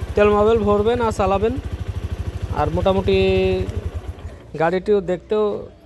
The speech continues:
সুন্দর আছে এবং মাইলেজও ভালো পাবেন, আর চালায়ও অনেক মজা। তো এই গাড়িটির দাম রাখছে হচ্ছে ষাট হাজার টাকা। ইনশাল্লাহ, আলোচনা সাপেক্ষে হালকা কিছু সম্মাননা করা যাবে।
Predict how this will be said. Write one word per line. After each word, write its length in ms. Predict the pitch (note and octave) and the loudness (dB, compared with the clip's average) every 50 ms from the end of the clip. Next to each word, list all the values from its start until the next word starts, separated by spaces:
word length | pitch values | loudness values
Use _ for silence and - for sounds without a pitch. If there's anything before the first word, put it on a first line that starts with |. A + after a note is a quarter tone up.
| - - - - - - - D3+ | -20 -20 -20 -20 -20 -20 -16 -12
সুন্দর 340 | - - G3 G3+ G3+ G3 F#3+ | -6 -2 0 2 2 2 2
আছে 200 | F#3 F3 G#3+ A3 | 0 0 -2 -2
এবং 200 | G#3+ G#3+ G3+ G3 | 0 0 0 0
মাইলেজও 400 | F3+ F3 F3+ F#3 G#3 G3+ G#3 F#3+ | 0 0 2 2 2 2 0 0
ভালো 240 | E3+ G3 F#3 F#3+ | 0 2 2 2
পাবেন, 340 | F3+ F3 E3+ F#3 G#3+ A#3 A#3 | 2 0 0 0 0 0 0
আর 680 | G#3+ F3+ F3 F3 E3+ E3 E3+ E3+ F#3+ F#3+ F#3 E3 D#3+ D3+ | 0 0 2 2 2 2 0 -2 -4 -8 -8 -8 -6 -4
চালায়ও 420 | - F#3 F3 F#3 F#3+ G3+ G#3 G#3+ G#3 | -2 0 2 4 4 4 4 4 2
অনেক 240 | F#3+ F#3+ G3 F#3 F3+ F3 | 2 0 -2 -4 -4 -4
মজা। 360 | F3 F3 E3 F3 F3+ G3 - - - - - - - - - - - - - - - - - | -4 -2 -2 0 -2 -2 -2 -6 -16 -20 -20 -20 -20 -20 -20 -20 -20 -20 -20 -20 -20 -12 -4
তো 60 | - | 0
এই 180 | E3+ F3 F3+ E3+ | 0 2 2 4
গাড়িটির 520 | F3+ F#3 F#3+ G3 G#3+ A3 G#3+ A3 A3 G#3 F#3+ - - - - - - - - | 2 2 2 4 6 6 6 6 6 2 0 -6 -12 -10 -8 -8 -6 -2 0
দাম 200 | F3 F#3 F#3+ F#3+ | 0 0 2 0
রাখছে 260 | F#3+ F#3 - - G#3 | 0 -2 0 0 0
হচ্ছে 440 | G#3+ G#3 G#3 - A3 G#3+ G#3+ G#3 G3 | 0 0 2 2 2 4 4 2 2
ষাট 240 | - G3+ F#3+ F3 G#3 | 0 0 0 2 2
হাজার 200 | G#3 G3+ G#3+ G#3 - | 2 2 0 0 0
টাকা। 260 | A3+ G#3+ G#3+ A#3+ C4 - - - - - - - - - - - - - | -2 -2 -2 -2 -4 -4 -12 -14 -14 -14 -14 -16 -18 -18 -20 -16 -10 -8
ইনশাল্লাহ, 460 | E3+ E3+ - G3+ G3+ G3+ G#3 G3 F#3 | -6 0 0 2 4 4 4 4 4
আলোচনা 320 | F#3 G3 F#3+ G3+ F#3+ F#3+ | 4 2 0 0 -2 -2
সাপেক্ষে 480 | F3+ G3 F#3+ F#3+ G3 - - A#3 A#3+ A#3 | -2 -4 -4 -6 -6 -6 -4 -6 -6 -6
হালকা 400 | G3+ E3 F#3 F#3+ G3 F#3 G3+ F#3+ | -4 -2 -2 -2 0 0 -2 -4
কিছু 200 | F3 F3+ E3 G3 | -4 -4 -6 -6
সম্মাননা 500 | F#3+ - G3 F3+ F#3 F#3 G3 G3 G#3 G#3 | -6 -6 -6 -4 -2 -2 -2 -2 -2 -2
করা 240 | - G#3+ G3 F#3+ F#3 | -2 -2 -2 0 0
যাবে। 260 | F3 E3+ E3+ F#3+ | 0 -2 -2 -4